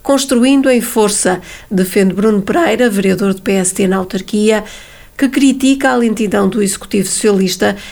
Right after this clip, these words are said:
em resolver este problema. Ainda não foi entregue qualquer habitação nestes dois mandatos, eh, de Luísa Salgueiro, aponta Bruno Pereira, e há o risco de perda de verbas comunitárias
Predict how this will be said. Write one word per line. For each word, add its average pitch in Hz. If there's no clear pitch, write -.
em 202
resolver 196
este 180
problema. 196
Ainda 247
não 247
foi 254
entregue 233
qualquer 214
habitação 202
nestes 208
dois 240
mandatos, 208
eh, 196
de 202
Luísa 190
Salgueiro, 202
aponta 185
Bruno 180
Pereira, 202
e 226
há 262
o 269
risco 214
de 196
perda 196
de 190
verbas 202
comunitárias 190